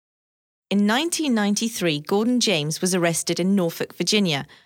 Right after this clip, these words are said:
and charged with breaking into his next-door neighbour's house. James had stolen a television, camera, and video recorder and then set the house on fire in an attempt to destroy any evidence linking him to the theft.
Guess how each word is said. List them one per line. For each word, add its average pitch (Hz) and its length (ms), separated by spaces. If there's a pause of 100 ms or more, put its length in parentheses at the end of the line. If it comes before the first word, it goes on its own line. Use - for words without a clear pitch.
(120)
and 190 120
charged 220 380
with 240 160
breaking 220 380
into 175 220
his 180 180
next-door 214 380
neighbour's 147 340
house. 175 500 (380)
James 330 340
had 349 100
stolen 175 400
a 165 60
television, 196 680
camera, 190 680
and 185 140
video 202 340
recorder 151 540
and 185 160
then 262 140
set - 220
the 196 80
house 156 320
on 196 120
fire 190 440
in 180 120
an 180 80
attempt 277 400
to - 80
destroy 190 440 (120)
any 214 260
evidence 165 480
linking 196 360
him 180 120
to - 120
the 180 100
theft. - 520